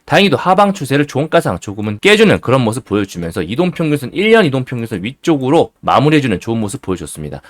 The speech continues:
그래서 앞으로 우리가 무조건 지켜보셔라 라고 말씀드릴 거고, 더구나 이동평균선만 보셔도 이제 일 년 이동평균선뿐만이 아니라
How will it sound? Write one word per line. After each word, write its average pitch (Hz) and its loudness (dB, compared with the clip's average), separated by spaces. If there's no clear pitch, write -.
그래서 - 0
앞으로 - -2
우리가 139 -2
무조건 143 -4
지켜보셔라 123 -2
라고 107 -2
말씀드릴 90 -4
거고, 104 2
더구나 165 4
이동평균선만 165 0
보셔도 101 -6
이제 92 -4
일 135 0
년 185 0
이동평균선뿐만이 117 -4
아니라 101 0